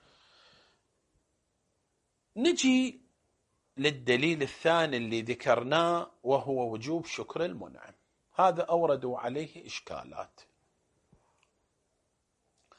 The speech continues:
ما أدري لحد هنا واضح؟ الإشكال الأول أنه هذا مبتني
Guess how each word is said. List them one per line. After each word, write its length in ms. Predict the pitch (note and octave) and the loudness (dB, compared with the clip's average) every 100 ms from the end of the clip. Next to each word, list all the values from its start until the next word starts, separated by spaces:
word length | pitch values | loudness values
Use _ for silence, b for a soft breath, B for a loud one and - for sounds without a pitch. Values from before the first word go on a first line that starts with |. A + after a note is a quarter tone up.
| _ | _
ما 100 | A2+ | -10
أدري 160 | A2+ G#2 | -8 -8
لحد 300 | G2 G#2+ F#2 | -8 -8 -8
هنا 180 | F2+ F2 | -10 -8
واضح؟ 520 | F#2 F#2 - - - _ _ _ _ _ _ _ _ _ _ b b b b b b b b _ - | -6 -6 -6 -14 -18 _ _ _ _ _ _ _ _ _ _ b b b b b b b b _ -4
الإشكال 720 | F3 F#3+ F#3 - - B3+ C#4 | -4 -2 -2 2 8 10 10
الأول 800 | C4 A#3 G3+ G3+ F3 E3 D#3+ D#3+ - _ _ _ _ _ _ _ _ - | 6 6 6 6 8 6 4 0 -8 _ _ _ _ _ _ _ _ -6
أنه 540 | G#2+ G#2 G#2 - F#2+ | -6 -4 -6 -6 -4
هذا 400 | A#2 C#3+ D3 A#2+ | 4 6 6 4
مبتني 640 | C#3 G3 - G3 F3 D#3+ | 2 2 4 6 6 4